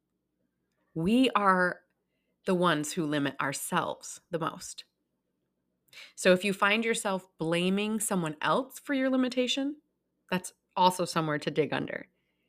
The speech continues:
And if it starts with just making little space to get curious, start there. Even if you can't <laughs> delve deep into the question,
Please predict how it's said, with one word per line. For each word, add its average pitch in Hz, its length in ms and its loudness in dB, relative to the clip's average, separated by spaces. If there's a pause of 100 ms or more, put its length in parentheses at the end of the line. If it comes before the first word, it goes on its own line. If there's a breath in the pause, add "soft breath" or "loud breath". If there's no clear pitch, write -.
(340)
And 160 120 2
if 147 100 -4
it - 100 -8
starts 175 320 2
with 180 140 -8
just - 340 -2 (380)
making 147 520 -4
little 180 220 -2
space - 540 -6
to 170 300 -6 (480 loud breath)
get - 220 -4
curious, 233 600 -4 (560)
start - 320 0
there. - 240 -4 (1800 soft breath)
Even 190 220 4
if 196 100 0
you 190 100 2
can't 180 280 -2 (120)
<laughs> 185 140 0
delve 185 360 8
deep 175 220 0
into 160 160 0
the 139 100 -2
question, - 440 -2